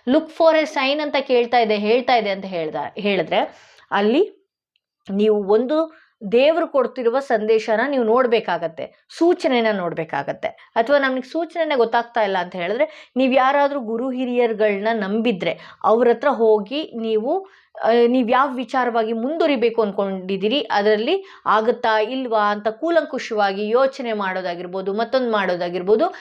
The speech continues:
ಈ ರೀತಿ ಮಾಡ್ಕೊಂಡು ಮುಂದುವರಿಯೋದು ಉತ್ತಮ ಅಂತಾನೆ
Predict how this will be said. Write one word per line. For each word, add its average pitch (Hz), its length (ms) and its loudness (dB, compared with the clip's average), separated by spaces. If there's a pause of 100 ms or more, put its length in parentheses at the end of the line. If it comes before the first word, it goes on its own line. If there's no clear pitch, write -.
(260)
ಈ 339 240 4
ರೀತಿ 330 320 0
ಮಾಡ್ಕೊಂಡು 233 500 0
ಮುಂದುವರಿಯೋದು 226 680 0
ಉತ್ತಮ - 460 -4
ಅಂತಾನೆ 175 800 -4